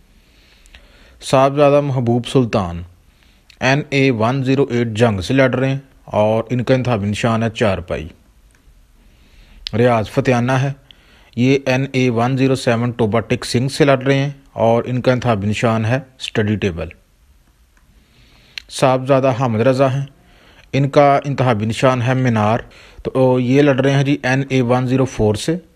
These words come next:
पाकिस्तान तहरीक इंसाफ की तरफ से। अली अफजल शाही, ये भी पाकिस्तान तहरीक इंसाफ के उम्मीदवार हैं जी, ये एन ए नाइन फ़ाइव फैसलाबाद वन से कॉन्टेस्ट कर रहे हैं और इनका इंतखाबी निशान है वाटर कूलर।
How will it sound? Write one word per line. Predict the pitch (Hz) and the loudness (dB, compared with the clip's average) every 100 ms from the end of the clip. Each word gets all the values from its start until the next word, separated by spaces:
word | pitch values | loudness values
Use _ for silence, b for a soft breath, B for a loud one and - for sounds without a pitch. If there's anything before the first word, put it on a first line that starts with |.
| _ | _
पाकिस्तान | 110 101 - 123 | -2 -2 -2 -2
तहरीक | 117 110 101 | -2 -4 -4
इंसाफ | 113 107 92 - | -4 -2 -4 -4
की | |
तरफ | 127 120 - | -2 -2 -4
से। | 127 117 - _ _ _ _ _ _ _ _ _ _ _ _ - B B B B - | -8 -10 -14 _ _ _ _ _ _ _ _ _ _ _ _ -20 B B B B 0
अली | 139 147 | 2 4
अफजल | 147 110 131 | 4 2 -2
शाही, | - 110 95 87 - b b b b b b | 0 -2 -2 -8 -14 b b b b b b
ये | 117 139 | 2 2
भी | |
पाकिस्तान | 147 143 143 151 | 4 2 0 -2
तहरीक | 151 139 | 0 0
इंसाफ | 151 143 123 - | 0 0 0 0
के | 160 | -2
उम्मीदवार | 147 139 143 143 | 0 2 4 4
हैं | 147 | 2
जी, | 139 | -2
ये | 143 143 - | -2 0 0
एन | 131 143 | 0 0
ए | 135 135 135 | 0 2 2
नाइन | 127 123 131 | 0 0 0
फ़ाइव | - 123 123 | 0 0 0
फैसलाबाद | - 117 104 117 117 123 104 | 0 0 0 -2 0 0 0
वन | 98 117 | 0 0
से | - 131 | 0 -2
कॉन्टेस्ट | 117 101 104 - | 0 -2 -4 -4
कर | 104 | -6
रहे | 90 85 | -4 -8
हैं | 85 - B B B B B | -10 -16 B B B B B
और | 113 117 120 | 2 2 0
इनका | 131 131 139 | -2 0 0
इंतखाबी | 131 135 113 | 2 0 0
निशान | 113 - 127 127 | -2 0 0 0
है | 143 | 0
वाटर | 123 104 92 | 2 0 -2
कूलर। | 87 87 85 | -8 -6 -6